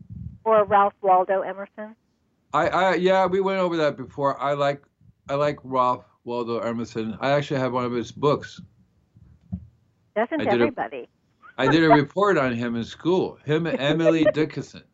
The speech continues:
Speaker 1: Oh, Emily Dickinson. Yeah, she's a poet.
Speaker 2: Yeah, I like the, uh, the headless c-,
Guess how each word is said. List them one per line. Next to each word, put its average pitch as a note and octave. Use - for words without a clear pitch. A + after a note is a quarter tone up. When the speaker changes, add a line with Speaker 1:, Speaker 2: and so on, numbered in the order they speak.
Speaker 1:
Oh, E3+
Emily G#3+
Dickinson. E3+
Yeah, D#3
she's G#3+
a G3+
poet. D3+
Speaker 2:
Yeah, A#2+
I A#2
like B2+
the, A#2+
uh, G#2
the A#2
headless C3
c-, -